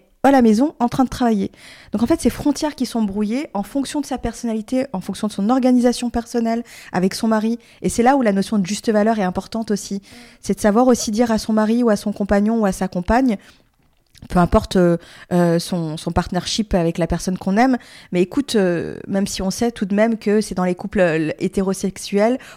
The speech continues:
où il y a le plus de, d'inégalités, euh, au niveau des tâches ménagères et de la logistique, euh, du foyer, mais de dire, euh, du coup à son, euh, à son conjoint ou à sa conjointe,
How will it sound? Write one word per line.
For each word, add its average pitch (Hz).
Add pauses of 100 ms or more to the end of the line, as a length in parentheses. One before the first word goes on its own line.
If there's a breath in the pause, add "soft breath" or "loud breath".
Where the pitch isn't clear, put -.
où 202
il 190
y 202
a 196
le 185
plus 202
de, 170
d'inégalités, 196
euh, 165 (300 loud breath)
au 175
niveau 185
des 180
tâches 202
ménagères 196
et 175
de 170
la 170
logistique, 185
euh, 175
du 165
foyer, 190 (400 loud breath)
mais 165
de 160
dire, 233
euh, 208
du 185
coup 226 (120)
à 175
son, 180
euh, 165 (140)
à 175
son 185
conjoint 185
ou 185
à 180
sa 175
conjointe, 202